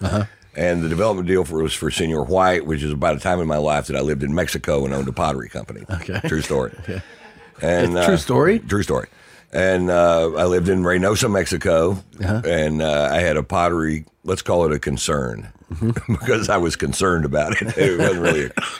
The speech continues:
Speaker 2: company, but we made beautiful stuff, and, and, uh, so things were looking good, right? I'm staying in a nice hotel, driving a really nice B M W on Fox's nickel.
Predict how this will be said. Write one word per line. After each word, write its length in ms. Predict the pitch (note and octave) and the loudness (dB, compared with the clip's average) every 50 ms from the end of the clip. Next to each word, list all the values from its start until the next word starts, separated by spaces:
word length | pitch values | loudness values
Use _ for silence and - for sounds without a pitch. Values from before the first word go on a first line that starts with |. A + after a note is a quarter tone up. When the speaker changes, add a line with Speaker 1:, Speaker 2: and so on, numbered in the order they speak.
| - - - - - - - _ | -16 -20 -20 -20 -20 -20 -18 _
Speaker 2:
company, 460 | - B2 A#2 G2+ F2 F#2+ E2+ E2 E2+ | 0 0 2 2 2 2 2 2 2
but 160 | E2 E2+ F2 | 2 2 2
we 100 | F2+ F#2+ | 2 2
made 260 | F#2+ G#2+ A#2 A2 G2 F2+ | 2 2 2 2 2 2
beautiful 300 | F#2+ G2 F2 C#2+ C2 C2 | 2 2 0 0 -2 -6
stuff, 360 | - - D#2+ D2+ D2+ C#2+ - | -4 -2 0 0 0 0 -2
and, 200 | C#2+ C#2 - - - _ _ _ _ _ _ _ _ _ _ _ _ _ _ _ - | -4 -4 -4 -6 -10 _ _ _ _ _ _ _ _ _ _ _ _ _ _ _ -6
and, 320 | D2+ E2+ E2 D2+ D2 D2+ | -4 -2 -2 -2 0 0
uh, 260 | D#2+ D2+ D2 D2+ D2+ - - _ - - - - - - _ _ _ _ _ _ | 0 0 2 0 0 -2 -6 _ -20 -20 -20 -20 -20 -20 _ _ _ _ _ _
so 500 | _ - - A#2 A2 A2 G#2+ G#2 G2+ - _ _ _ _ _ _ _ _ _ _ _ _ _ - _ _ _ _ _ _ _ _ _ _ _ _ _ _ _ _ _ _ - | _ -2 0 2 4 4 2 2 0 -4 _ _ _ _ _ _ _ _ _ _ _ _ _ -20 _ _ _ _ _ _ _ _ _ _ _ _ _ _ _ _ _ _ -4
things 220 | - F#3+ G3 D#3+ B2+ | 0 2 4 4 4
were 100 | B2+ B2+ | 4 4
looking 300 | D3 C3+ - A2+ G2 G2 | 2 2 2 2 2 4
good, 380 | A2 D3+ C#3+ F2 D2+ D2+ C#2+ | 4 4 4 4 2 0 0
right? 400 | D2+ E2+ E2 E2 E2+ F#2 G2 E2 | 2 2 4 4 4 2 2 2
I'm 160 | E2+ F2 F2+ | 2 0 0
staying 400 | D#2+ - - - F#2+ F#2+ G2+ G2 | -2 -4 -2 0 2 2 2 2
in 100 | F#2+ E2 | 0 0
a 40 | D2+ | 0
nice 300 | D#2 E2+ F#2 G#2+ A2 E2+ | 0 0 0 0 0 0
hotel, 600 | A2 A2 G2+ G2 - G#2 G#2 G2 F#2+ F#2+ F#2 F#2 E2+ | 2 0 0 0 0 0 2 2 4 4 4 2 2
driving 380 | D#2 F2 F2 F#2 F#2+ F#2+ F#2+ | 2 2 2 2 2 2 0
a 200 | F2+ F2 E2+ E2 | 2 2 2 0
really 340 | D2+ D2+ F#2 F#2+ F#2+ G2 F#2 | 0 0 2 2 2 2 2
nice 240 | F#2 F#2 F2+ F2+ - | 2 2 0 0 -2
B 180 | B1+ C2 F#2 F#2 | -2 0 0 2
M 160 | F#2 F2+ F2 | 2 2 2
W 420 | D#2+ F2+ F2 E2+ F2 F2+ F2+ F2 | 2 2 2 2 2 2 2 2
on 280 | F2 D#2+ D2+ E2+ F2 F2+ | 2 2 2 2 0 -2
Fox's 520 | - - G2 E2+ E2+ F2 - - F2 D#2+ | -2 0 0 0 0 0 -2 -4 -4 -2
nickel. 600 | F2 E2+ E2 E2+ D#2+ - F2 E2+ E2 E2 D#2+ E2 | -2 0 0 -2 -2 0 -2 0 0 0 -2 -6